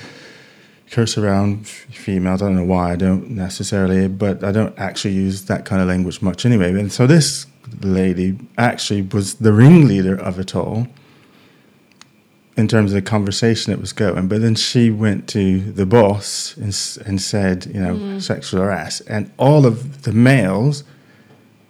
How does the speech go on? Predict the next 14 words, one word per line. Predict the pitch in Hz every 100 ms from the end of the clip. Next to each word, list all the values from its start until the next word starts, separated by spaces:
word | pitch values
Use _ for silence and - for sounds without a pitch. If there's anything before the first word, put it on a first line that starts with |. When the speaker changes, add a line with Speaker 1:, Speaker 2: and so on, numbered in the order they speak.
| _ _ _ _ _
Speaker 1:
got | - 101 -
in | 101
trouble, | 95 104 90 90 101 - _ _ _ _ _ _ -
and | 101 98
she | - 95
got | 98 - - _ -
nothing | 110 117 - 95
out | 87
of | 85
that. | - - -
So | 104
we | 117
were | 127 110
all | 104 101 107